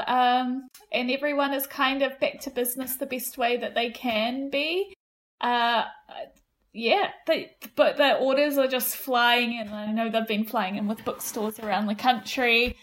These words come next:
and everyone's just trying to get them out the door. The poor couriers are just overloaded, but a lot of your local bookstores will be delivering in their local areas. Um,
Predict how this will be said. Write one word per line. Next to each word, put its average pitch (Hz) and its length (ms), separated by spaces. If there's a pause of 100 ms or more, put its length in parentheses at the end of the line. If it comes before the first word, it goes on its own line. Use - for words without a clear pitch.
(180)
and 226 140
everyone's 233 480
just 208 180
trying 226 200
to 226 60
get 214 180
them 226 120
out - 160
the 226 80
door. 214 540 (160)
The 240 100
poor 262 340
couriers 220 760
are 208 140
just 208 680 (760)
overloaded, 220 1000
but - 180
a 226 60
lot 240 220
of 262 320
your 233 400
local 220 320
bookstores 214 560
will 220 100
be 220 140
delivering 208 720 (380)
in 220 140
their 220 140
local 214 380
areas. 233 960
Um, 214 460